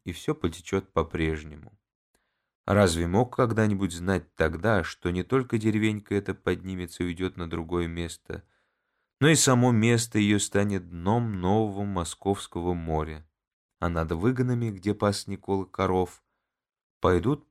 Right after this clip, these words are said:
пароходы по новому величайшему из водных путей,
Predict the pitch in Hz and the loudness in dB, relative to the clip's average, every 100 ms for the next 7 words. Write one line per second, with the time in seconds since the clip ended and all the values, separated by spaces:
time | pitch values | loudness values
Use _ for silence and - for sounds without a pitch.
0 | _ - 85 82 - 104 127 113 110 - | _ -2 0 0 -2 2 2 0 -6 -2
1 | 87 92 107 107 101 95 85 78 78 - | 0 0 -2 -4 -6 -4 -4 -6 -10 -4
2 | 104 104 - 90 87 85 82 80 92 85 | -2 -4 -6 -10 -8 -10 -8 -4 -4 -4
3 | 80 - 87 - 85 82 78 | -12 -10 -12 -6 -4 -4 -6